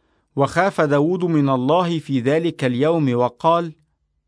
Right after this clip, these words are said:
"كيف أحضر صندوق الله المقدس إلى هنا؟" وهكذا لم يدخل داود صندوق الله إلى مدينة داود،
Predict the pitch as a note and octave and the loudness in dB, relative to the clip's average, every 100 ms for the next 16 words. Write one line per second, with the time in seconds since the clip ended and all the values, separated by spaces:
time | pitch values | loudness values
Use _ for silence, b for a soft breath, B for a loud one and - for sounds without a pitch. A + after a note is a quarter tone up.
0 | _ _ _ _ _ _ _ _ - D#3+ | _ _ _ _ _ _ _ _ -2 -2
1 | D3+ D#3+ F#3+ - E3+ G3 F#3 - C#3 C3+ | 0 0 -2 -4 -4 -2 -2 -2 -2 0
2 | F3+ F#3 D3 C3+ D#3 F3+ D#3 C#3+ C#3+ C#3+ | -2 0 -2 0 0 0 -2 -2 -4 -4
3 | E3+ E3 D3 D#3 D#3 D3+ B2+ B2+ B2+ A#2+ | -4 -4 -4 -4 0 0 0 -2 -2 -6
4 | _ _ _ _ _ _ _ _ _ _ | _ _ _ _ _ _ _ _ _ _
5 | _ _ _ _ B2+ B2 C3 E3+ E3 D#3+ | _ _ _ _ -2 0 0 0 0 2
6 | C#3+ B2+ C#3+ - - E3 C#3 C3 B2+ B2+ | 2 0 0 -2 -6 -4 -2 0 0 0
7 | F3 D3+ C#3+ C#3+ C3 B2+ F3 - C#3 C3 | -2 -2 -4 -4 -4 0 -2 0 -2 0
8 | C#3+ F3+ E3 E3 E3 D3 C3+ C3 C3+ D#3 | 0 0 -2 -6 -2 0 0 0 -2 -2
9 | D3+ C3+ B2+ B2+ C#3+ F#3 E3 | -4 -6 -2 -2 -2 -4 -8